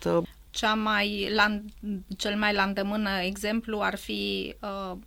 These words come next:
un infart tratat corespunzător și un infart netratat. Uh, infarctul la, uh, tratat corespunzător înseamnă repermeabilizarea rapidă în primele două ore, adică infarctul înseamnă obstrucția,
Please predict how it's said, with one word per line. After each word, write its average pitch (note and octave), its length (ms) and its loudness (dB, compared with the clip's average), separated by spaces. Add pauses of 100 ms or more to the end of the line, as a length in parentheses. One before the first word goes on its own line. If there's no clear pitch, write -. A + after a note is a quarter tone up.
un G3+ 200 0
infart G3+ 800 2 (100)
tratat F#3 480 -2
corespunzător F#3 1080 -4
și A3+ 180 -4
un A3 460 -4
infart G#3 680 -2 (260)
netratat. F#3 840 -4 (560)
Uh, G3 360 -6 (140)
infarctul A3 1000 0
la, G3 540 0
uh, F#3 540 -4
tratat A3 480 2
corespunzător G3+ 1040 -2
înseamnă G#3 600 0
repermeabilizarea G3+ 1600 0
rapidă G#3 760 -2
în G3 140 -4
primele F#3+ 540 -2
două F#3 320 -2
ore, E3+ 380 -4
adică G3+ 840 -2
infarctul G#3+ 600 -2
înseamnă G3+ 840 -2
obstrucția, G3 1300 -4